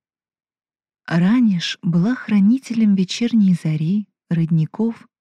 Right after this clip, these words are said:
и росы на этой реке, пока не встретила тебя. Я — ее сестра Ирбил, хранительница ночи и подземных вод. А Вайла тоже наша сестра, хранитель утренней зари, тумана и дождя.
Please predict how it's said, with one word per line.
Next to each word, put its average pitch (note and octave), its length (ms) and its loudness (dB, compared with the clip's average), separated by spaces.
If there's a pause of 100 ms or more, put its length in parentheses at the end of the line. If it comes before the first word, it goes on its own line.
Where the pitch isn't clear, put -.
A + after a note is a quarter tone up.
и G#3 140 0
росы A3 420 0
на E3+ 200 4
этой D#3+ 180 -2
реке, D#3 340 -4
пока D#3 260 -4
не D#3 120 0
встретила F3+ 640 -6
тебя. - 460 -8 (800)
Я — G#3+ 520 -2
ее F#3 340 2
сестра B3+ 460 -6 (120)
Ирбил, D#3+ 520 -2 (280)
хранительница E3+ 920 0
ночи G#3 480 0
и - 180 -8
подземных A3 800 0
вод. E3 440 -8 (560)
А E3+ 180 -2
Вайла G#3 580 -2 (200)
тоже B3+ 300 0
наша F#3+ 320 2
сестра, F3+ 560 -6 (360)
хранитель A3 600 0
утренней G3+ 460 0
зари, F3 420 -2
тумана A3 800 0
и F3+ 140 -6
дождя. D3+ 640 -4